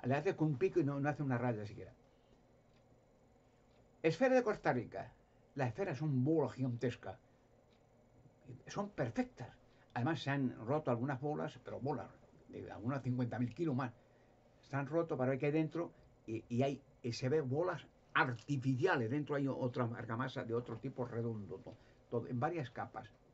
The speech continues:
Se ha hecho la naturaleza, ¿no? Y las, eh, cabezas olmecas, que son cabezas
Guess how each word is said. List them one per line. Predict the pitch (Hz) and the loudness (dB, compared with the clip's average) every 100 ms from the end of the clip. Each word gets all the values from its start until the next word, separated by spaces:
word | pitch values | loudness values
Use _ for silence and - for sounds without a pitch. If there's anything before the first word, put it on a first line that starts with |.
| - - - - - _ - - - - - | -20 -20 -20 -20 -20 _ -20 -20 -20 -20 -14
Se | - | -6
ha | 147 | -4
hecho | 143 127 | 0 0
la | 120 | 2
naturaleza, | 117 120 127 131 117 | 0 0 0 0 -4
¿no? | 131 - - - - - - - 165 | -6 -8 -20 -20 -20 -20 -20 -6 2
Y | 160 | 4
las, | 165 - | 4 0
eh, | 123 147 131 | 0 0 0
cabezas | 147 185 202 170 | -2 -2 -4 -2
olmecas, | 156 160 - 104 | -2 -4 -6 -10
que | 107 | -8
son | 104 147 | -4 -4
cabezas | 143 123 139 165 | -2 -4 -2 -4